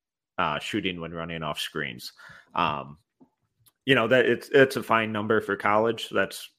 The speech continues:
basically average. Um, but the jump he took with his shooting this year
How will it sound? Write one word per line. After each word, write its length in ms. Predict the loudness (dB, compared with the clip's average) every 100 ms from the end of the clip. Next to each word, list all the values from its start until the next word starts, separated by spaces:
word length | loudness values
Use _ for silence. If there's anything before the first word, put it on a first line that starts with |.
| -20 _
basically 580 | -4 -4 -6 -4 -4 _ _ _ -2
average. 520 | -2 0 -4 -4 -14 -20 -20 -16 0
Um, 500 | 2 2 -4 -8 -16 _ _ _ _ -20
but 500 | -2 2 2 2 -6 _ _ _ _ _ _ _ -14
the 240 | -6 -6
jump 300 | 0 -2 0
he 120 | -4
took 260 | -4 -6 -4
with 140 | -4
his 140 | -4 -6
shooting 380 | -4 -4 -4
this 200 | -6 -6
year 360 | -4 -2 -4